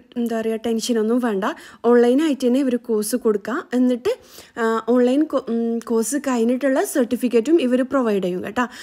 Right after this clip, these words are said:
അപ്പം നമുക്ക് നെക്സ്റ്റ്, ഉം, അക്കാദമിക് ഇയറിൽ കുട്ടികളെ ജോയിൻ ചെയ്യിപ്പിക്കാനും പറ്റും. വെറും കുട്ടികളെ പഠിപ്പിക്കാൻ മാത്രമല്ല കേട്ടോ, വീക്കെൻഡ്സിലെല്ലാം മറ്റു കുട്ടികളുടെ കൂടെ ഗ്രൂപ്പ് ആക്ടിവിറ്റീസ് കൊടുത്തിട്ട് അവരുടെ കമ്മ്യൂണിക്കേഷൻ സ്കില്ല് ഡെവലപ്പ് ചെയ്യാനും,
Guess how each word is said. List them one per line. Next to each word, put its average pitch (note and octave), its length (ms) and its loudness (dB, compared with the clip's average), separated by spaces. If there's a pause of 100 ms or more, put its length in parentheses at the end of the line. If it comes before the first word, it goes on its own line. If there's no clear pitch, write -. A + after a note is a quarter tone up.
(140)
അപ്പം B3+ 160 0
നമുക്ക് C4 420 2
നെക്സ്റ്റ്, C#4+ 360 -2
ഉം, C#4+ 340 -2
അക്കാദമിക് C#4 560 0
ഇയറിൽ C#4+ 340 0 (100)
കുട്ടികളെ C4 280 2
ജോയിൻ B3 280 2
ചെയ്യിപ്പിക്കാനും G#3 560 0
പറ്റും. A3 280 0 (160)
വെറും B3+ 300 0
കുട്ടികളെ D4 380 -4
പഠിപ്പിക്കാൻ C4+ 440 -4
മാത്രമല്ല A#3 640 -4
കേട്ടോ, G3 240 -8 (140)
വീക്കെൻഡ്സിലെല്ലാം A3+ 680 0
മറ്റു A3 200 -2
കുട്ടികളുടെ A3 440 -2
കൂടെ G#3+ 240 0
ഗ്രൂപ്പ് G#3+ 360 -2
ആക്ടിവിറ്റീസ് G3+ 580 -4
കൊടുത്തിട്ട് G#3+ 440 -2
അവരുടെ G#3 360 -4
കമ്മ്യൂണിക്കേഷൻ G#3 760 0
സ്കില്ല് A3 480 2
ഡെവലപ്പ് G3+ 480 -2
ചെയ്യാനും, G#3 380 2